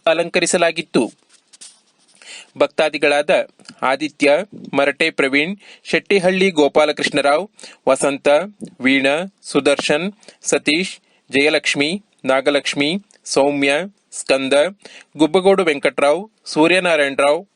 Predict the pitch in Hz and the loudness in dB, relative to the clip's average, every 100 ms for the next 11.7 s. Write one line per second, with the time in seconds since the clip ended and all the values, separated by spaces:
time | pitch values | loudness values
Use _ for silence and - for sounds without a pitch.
0 | 170 165 - 151 151 190 160 170 185 180 | -4 0 2 2 2 0 0 -2 -2 0
1 | 170 185 170 175 160 170 156 101 _ _ | 0 -2 0 -2 0 0 -2 -8 _ _
2 | _ _ _ _ _ _ _ _ _ _ | _ _ _ _ _ _ _ _ _ _
3 | _ _ _ _ - - _ - 202 220 | _ _ _ _ -20 -20 _ -6 -4 0
4 | 254 262 269 254 262 262 220 185 196 190 | 2 2 0 2 2 4 2 -2 -2 0
5 | 190 214 175 165 165 170 170 151 147 165 | 0 0 2 2 0 0 0 2 4 4
6 | 110 - - 180 185 - 220 220 190 170 | 2 -2 0 2 2 2 4 4 2 0
7 | 185 180 180 165 170 190 180 156 160 160 | 0 0 0 0 2 2 2 2 2 0
8 | 160 156 147 151 165 - 139 147 - 190 | 0 2 2 2 2 2 0 0 0 2
9 | 170 147 143 147 - 147 190 - _ - | 2 2 -4 -2 -2 0 0 -2 _ -20
10 | - - 202 202 247 240 247 190 190 202 | -20 -4 0 2 0 -2 0 2 2 2
11 | 208 190 165 165 175 180 156 | 0 0 2 2 0 0 0